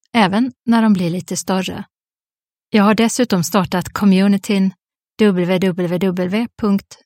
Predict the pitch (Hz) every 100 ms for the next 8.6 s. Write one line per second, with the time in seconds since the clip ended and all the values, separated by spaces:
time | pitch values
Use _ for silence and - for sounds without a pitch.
0 | _ 202 202 202 180 175 175 170 - 196
1 | 190 170 175 180 196 208 214 _ _ -
2 | 175 147 180 - - - - _ _ _
3 | _ _ _ - 226 208 - 185 202 175
4 | 165 160 - 196 170 180 202 - 226 180
5 | 175 208 - _ _ _ _ - 180 165
6 | - 170 - 208 - - 214 220 _ _
7 | _ - 202 175 175 202 180 185 185 196
8 | 240 196 190 185 196 202